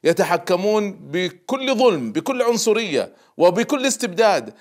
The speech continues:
تحكموا بمصير الأغلبية الساحقة من السود، وهم السكان الأصليين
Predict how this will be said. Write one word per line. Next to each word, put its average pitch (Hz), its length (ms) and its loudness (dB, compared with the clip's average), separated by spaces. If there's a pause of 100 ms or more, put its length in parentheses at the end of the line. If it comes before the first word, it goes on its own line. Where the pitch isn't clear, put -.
(120)
تحكموا 202 680 0
بمصير 196 520 -2
الأغلبية 190 720 0
الساحقة 202 920 0 (220)
من 160 160 -2
السود، 160 520 0 (420)
وهم 147 240 0
السكان 160 500 0
الأصليين 143 840 -4